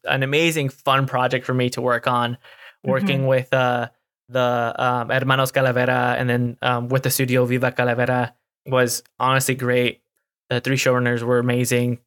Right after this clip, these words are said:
Speaker 1: They were super cool guys. We got along really well, and, like, I, I don't know, it was just really cool not being the only, uh, brown person on the Zoom
Speaker 2: <laughs>
Speaker 1: call was really, really nice.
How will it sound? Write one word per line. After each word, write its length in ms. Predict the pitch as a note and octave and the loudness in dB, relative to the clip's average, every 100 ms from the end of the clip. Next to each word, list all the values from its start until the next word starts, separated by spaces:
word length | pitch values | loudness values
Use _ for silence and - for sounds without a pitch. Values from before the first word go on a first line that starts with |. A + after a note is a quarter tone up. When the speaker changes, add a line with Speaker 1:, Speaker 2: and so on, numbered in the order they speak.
| - | -4
Speaker 1:
They 100 | B2 | -2
were 260 | A#2+ A#2 - _ _ _ _ | 0 -4 -10 _ _ _ _
super 240 | - B2 C3 | -4 -2 -2
cool 140 | B2+ | -2
guys. 240 | B2 B2 A#2+ | -2 -2 0
We 60 | |
got 160 | C3 B2+ | 0 2
along 260 | B2 B2 | 2 0
really 180 | B2 B2 | 0 -2
well, 220 | A#2+ B2 | 0 0
and, 100 | B2 | 0
like, 240 | B2 A#2+ - _ _ _ _ _ | 0 -2 -6 _ _ _ _ _
I, 140 | - B2+ | -4 -2
I 80 | C3+ | 0
don't 140 | E3+ | 2
know, 140 | D3+ | 2
it 40 | B2+ | 0
was 100 | C3+ | 0
just 160 | C3 | -2
really 160 | - C#3+ | 0 -2
cool 440 | C#3+ C#3 C3+ C3+ | 0 0 2 0
not 260 | C3 C3 C3+ | 0 -2 0
being 220 | C#3 C3 | 2 2
the 120 | C3 C3+ | 2 2
only, 380 | C#3 C3+ C3+ C3 | 2 2 2 2
uh, 320 | B2+ B2 A#2+ - _ _ _ _ - | 2 0 -2 -8 _ _ _ _ -12
brown 380 | B2+ C#3+ C#3+ C#3+ | -4 0 2 0
person 640 | D3 C#3 C#3+ C3+ B2+ A#2+ A2+ - | 0 0 2 2 2 0 -2 0
on 140 | C3 B2+ | 0 2
the 80 | |
Zoom 220 | B2+ C#3 C3+ | 2 2 2
Speaker 2:
<laughs> 0 | |
Speaker 1:
call 420 | C#3 B2 A#2+ A#2+ - _ _ - | 2 2 0 -4 -14 _ _ -4
was 280 | C3 A#2+ A#2+ | -2 -2 0
really, 260 | C3 C3 | 2 2
really 220 | B2+ B2 B2 | 2 2 2
nice. 460 | C3 D3+ E3+ - | 0 2 2 0